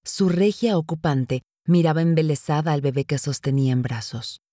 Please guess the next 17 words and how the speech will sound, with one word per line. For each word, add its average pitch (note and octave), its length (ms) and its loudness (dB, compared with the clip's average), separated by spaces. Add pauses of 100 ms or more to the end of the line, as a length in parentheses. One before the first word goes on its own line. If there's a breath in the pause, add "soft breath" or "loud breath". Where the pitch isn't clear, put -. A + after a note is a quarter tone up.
(520)
Aquel D#3+ 360 2
cuerpo F#3 420 0
diminuto E3 600 4
contenía D3 560 2
casi D3+ 340 -6
toda D3+ 320 -2
su - 140 -6
felicidad. B2 580 -8 (840)
Con A#3+ 200 4
él B2+ 200 2 (340)
había E3+ 380 2
cumplido F3 500 2
su - 180 0
misión D#3+ 500 4
dinástica. B2+ 680 -2 (640)
Había G3 380 2
dado E3 340 -2